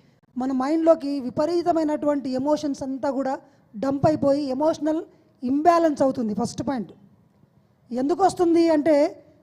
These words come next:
లోపల వచ్చే ఎమోషన్‌ని కంట్రోల్ చేయలేక we are trying to escape.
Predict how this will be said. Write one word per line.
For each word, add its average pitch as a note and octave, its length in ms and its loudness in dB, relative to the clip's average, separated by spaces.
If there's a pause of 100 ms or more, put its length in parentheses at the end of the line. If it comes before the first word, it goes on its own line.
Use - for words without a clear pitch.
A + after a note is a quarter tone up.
(160)
లోపల E4+ 420 6
వచ్చే F4 260 0
ఎమోషన్‌ని D#4 600 2
కంట్రోల్ D#4 520 4 (120)
చేయలేక C#4 720 -2 (880)
we B3+ 40 0
are D4+ 180 2
trying E4+ 360 2
to E4 120 4
escape. - 360 -2